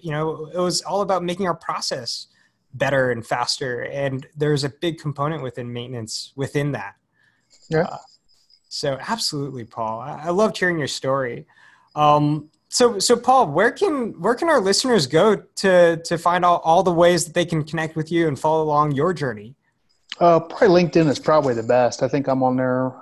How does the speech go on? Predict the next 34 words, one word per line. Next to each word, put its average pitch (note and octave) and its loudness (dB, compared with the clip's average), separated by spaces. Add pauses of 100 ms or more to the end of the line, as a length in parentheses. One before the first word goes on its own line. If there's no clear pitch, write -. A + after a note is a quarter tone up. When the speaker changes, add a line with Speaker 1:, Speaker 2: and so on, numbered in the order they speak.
Speaker 2:
uh, A#2 -2
quite C3 0
a A#2 -2
bit. A#2+ 2
I B2 2
know B2+ 2
I B2 4
look B2 0
at A#2+ 2
it A#2+ -6 (460)
usually D3+ 4
in C#3 4
the B2+ 2
morning, C3+ 2
<laughs> - -8
at C#3+ -6
the D3+ 2
end D3+ 4
of C#3+ 2
the C3+ 2
workday, B2+ 4
a B2+ 0
couple B2+ -2
times B2+ 0
in A#2+ -8
the B2 -4
evening. C#3+ -6 (440)
Probably D#3 2
far D#3+ 2
too D#3+ 2
much, D3+ 0
but D3 0
I, C#3 4
uh, B2+ 2